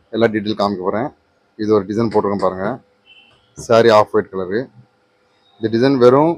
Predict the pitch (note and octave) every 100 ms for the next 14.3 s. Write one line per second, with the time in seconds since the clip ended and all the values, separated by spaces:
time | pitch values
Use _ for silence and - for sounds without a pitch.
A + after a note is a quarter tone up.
0 | - - A#2+ A#2 G#2+ F#2 F2 - - -
1 | - - _ _ _ _ _ _ _ -
2 | A2 G#2+ C3 G#2 _ _ _ _ _ _
3 | _ _ _ A2 C3 C3+ A#2+ A2+ A2 G#2+
4 | B2+ A2 A#2+ D3 B2+ A#2+ B2 A#2+ A2+ A#2+
5 | G#2+ - F#2+ G#2+ D#3+ - _ _ _ A#2
6 | A#2+ A2+ A#2 G#2 G2+ G#2 G2 G2+ G#2 G2+
7 | G#2 A#2 A2 G#2+ G2 F#2 A2+ D3 - -
8 | - - - _ _ _ _ _ _ _
9 | _ _ _ _ _ _ _ - - A#2+
10 | A2 F#2 - A2 A2 A2+ G2+ - _ B2+
11 | G#2 A#2+ A2+ A2 G#2+ B2 D#3+ - _ _
12 | _ _ A2+ A#2+ A#2 A2+ G#2+ G2+ A2 B2+
13 | C#3+ C#3 C#3 C3 B2+ A2+ A#2+ A#2+ A2+ G#2+
14 | G#2 G2+ B2+